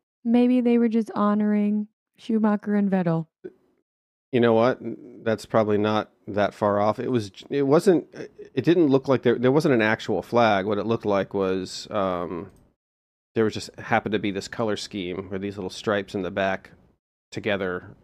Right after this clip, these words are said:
Speaker 2: all looked
Speaker 1: Yeah.
Speaker 2: like that.
Speaker 1: That's so funny.
Speaker 2: Um,
Speaker 1: Yeah, but Monza, what a race, you know? We, I was, it was exciting to see the Ferraris in the front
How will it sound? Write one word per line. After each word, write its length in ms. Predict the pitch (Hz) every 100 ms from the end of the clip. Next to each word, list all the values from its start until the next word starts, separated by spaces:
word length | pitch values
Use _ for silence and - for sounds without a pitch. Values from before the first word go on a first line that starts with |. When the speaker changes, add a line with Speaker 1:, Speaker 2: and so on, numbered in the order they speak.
| -
Speaker 2:
all 220 | 101 92
looked 180 | 95 214
Speaker 1:
Yeah. 140 | 226
Speaker 2:
like 100 | 220
that. 240 | 101 92 - - - _ _ _ _
Speaker 1:
That's 240 | 233 226
so 80 | -
funny. 260 | 202 202 208
Speaker 2:
Um, 120 | 180 - _ _ _ _ _
Speaker 1:
Yeah, 320 | 202 220 302 247
but 160 | 185
Monza, 720 | 208 202 226 320 269 185 - 151 175 _ -
what 340 | 202 196 220 220
a 80 |
race, 800 | 208 196 208 233 180 - - - -
you 140 | 196
know? 260 | 196 185 202 247
We, 220 | 208 202 202
I 160 | 208
was, 160 | 226 240 -
it 100 | 294
was 160 | 302
exciting 560 | 320 - - 277 320 311
to 120 | 240
see 520 | - - 202 196 196 - _ _ _ _
the 100 | 202
Ferraris 560 | 190 185 175 170 180 180
in 80 | 180
the 100 | 165
front 540 | - 156 165 208 -